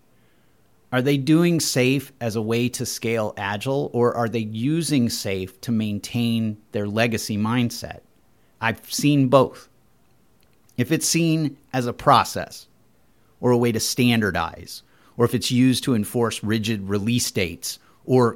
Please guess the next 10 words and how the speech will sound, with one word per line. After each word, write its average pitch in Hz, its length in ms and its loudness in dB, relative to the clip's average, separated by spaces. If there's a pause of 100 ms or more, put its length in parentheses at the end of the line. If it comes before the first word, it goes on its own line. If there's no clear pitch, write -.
(140)
create 135 460 4
or 101 80 2
reinforce 117 800 2
an 110 80 -2
existing 101 440 -6
hierarchy, 131 760 -2 (400)
then 151 360 4 (360)
it's - 140 -6
probably 190 420 2
not. 143 400 4